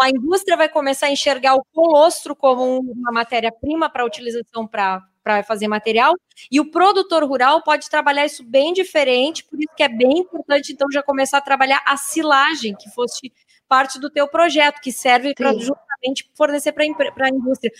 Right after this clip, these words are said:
Speaker 1: Pode explicar um pouquinho como é que é o processo de silagem, Mara?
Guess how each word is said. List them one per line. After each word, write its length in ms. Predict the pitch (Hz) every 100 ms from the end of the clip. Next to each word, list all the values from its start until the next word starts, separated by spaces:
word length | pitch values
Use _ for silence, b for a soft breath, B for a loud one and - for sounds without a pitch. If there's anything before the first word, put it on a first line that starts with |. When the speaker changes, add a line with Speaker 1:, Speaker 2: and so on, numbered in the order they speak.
| B B _
Speaker 1:
Pode 200 | 349 494
explicar 340 | - 381 370 359
um 80 |
pouquinho 300 | 359 294 330
como 200 | 330 294
é 80 | 302
que 220 | 330 302
é 80 | 285
o 80 | 311
processo 480 | 294 262 285 285 240
de 80 | 233
silagem, 480 | - 226 269 330 302
Mara? 340 | 220 202 190